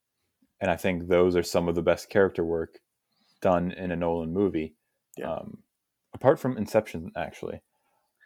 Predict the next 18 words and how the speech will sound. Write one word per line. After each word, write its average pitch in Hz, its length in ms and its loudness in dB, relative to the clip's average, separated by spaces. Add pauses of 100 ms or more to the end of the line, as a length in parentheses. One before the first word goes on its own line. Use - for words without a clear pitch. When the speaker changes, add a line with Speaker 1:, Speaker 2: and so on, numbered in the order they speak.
(140)
Speaker 2:
Well, 180 140 8
and 139 80 8
I 104 40 10
Speaker 1:
But 95 60 8
Speaker 2:
think - 120 2
he 269 100 4
sometimes 185 560 2
gets, 156 220 0
like, 135 140 2
story 135 420 2
credit, 117 360 -4
even 123 220 -4
if 120 80 -6
he 131 60 -6
doesn't 120 220 -4
get 113 160 -4
screenplay 113 340 -8
credit. 107 320 -10